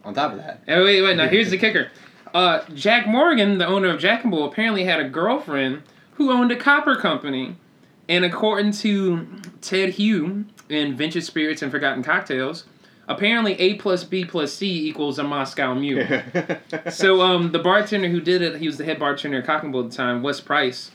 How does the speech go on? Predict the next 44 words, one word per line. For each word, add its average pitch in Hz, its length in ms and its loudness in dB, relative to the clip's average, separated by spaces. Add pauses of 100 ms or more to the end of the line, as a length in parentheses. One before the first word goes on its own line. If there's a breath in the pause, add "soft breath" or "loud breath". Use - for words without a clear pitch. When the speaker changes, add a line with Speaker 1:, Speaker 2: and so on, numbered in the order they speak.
(680)
Speaker 2:
says 156 320 -2
he 175 80 -2
just 175 220 -4
wanted 165 260 -2
to 139 100 -8
clean 185 320 -2
stuff 190 240 -2
out 165 160 2
of 160 60 -2
the 156 60 -6
basement. 165 540 -4
A 151 180 -4
plus 160 260 -4
B 160 220 -6
plus 151 260 -6
a 151 60 -6
clean 156 260 -6
basement 156 500 -4
equals 165 520 -4
a 139 220 -4
fantastic 143 760 -4
cocktail. 101 340 -4
Speaker 1:
Right. 82 140 -4 (560 loud breath)
And 117 160 -2
they 131 100 2
just 139 200 -4
chose, 135 560 -2
I 113 60 -6
mean, 104 220 -2
Moscow 110 480 -2
as 98 200 -2
just 92 180 -10
randomly, 104 560 -6
that, 98 220 -4
you 95 80 -8
Speaker 2:
Well, - 80 -2
Speaker 1:
know, 165 60 -4
it's 160 100 -4
Speaker 2:
'cause 147 60 -6
Russia. 135 280 0
Speaker 1:
Russian, 90 160 -12
whatever, 101 480 -4
Speaker 2:
Yeah. 92 60 -14
Speaker 1:
done. 95 340 -6